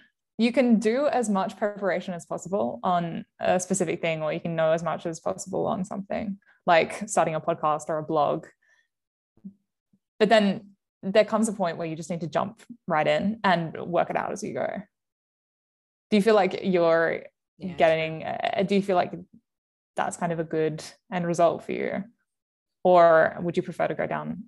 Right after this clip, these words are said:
Speaker 1: a YouTube rabbit hole?
Speaker 2: I think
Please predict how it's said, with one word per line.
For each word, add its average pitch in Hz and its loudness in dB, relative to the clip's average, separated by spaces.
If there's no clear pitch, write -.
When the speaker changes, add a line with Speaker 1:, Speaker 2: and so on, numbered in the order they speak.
Speaker 1:
a 180 -4
YouTube 175 -6
rabbit - -2
hole? 196 -8
Speaker 2:
I 208 -8
think 381 -14